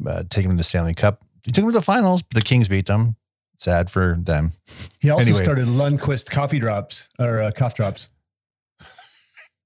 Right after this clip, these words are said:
Speaker 1: That's not true.
Speaker 2: His family did.
Speaker 1: Uh, he's actually a really cool guy. He's been doing a lot of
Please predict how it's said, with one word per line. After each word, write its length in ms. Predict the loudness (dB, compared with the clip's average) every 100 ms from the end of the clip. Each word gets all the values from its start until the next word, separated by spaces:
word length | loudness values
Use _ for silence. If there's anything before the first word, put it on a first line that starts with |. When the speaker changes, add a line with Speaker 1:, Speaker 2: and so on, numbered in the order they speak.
| _ _ _ -12 -6
Speaker 1:
That's 200 | -4 -4
not 140 | -6
true. 200 | -6 -8 -8 -16 -2
Speaker 2:
His 140 | 0
family 340 | 2 0 0 0
did. 260 | -2 -6 -10 -16 -18 -6
Speaker 1:
Uh, 320 | 0 2 2
he's 300 | 0 0 0
actually 280 | 0 0 0
a 40 |
really 260 | 2 2 0
cool 220 | -2 -2
guy. 380 | 0 0 2 0 -2
He's 280 | -2 0 0
been 220 | 0 0
doing 340 | -2 -2 -2
a 60 | -2
lot 280 | -2 0 0
of 260 | -2 -4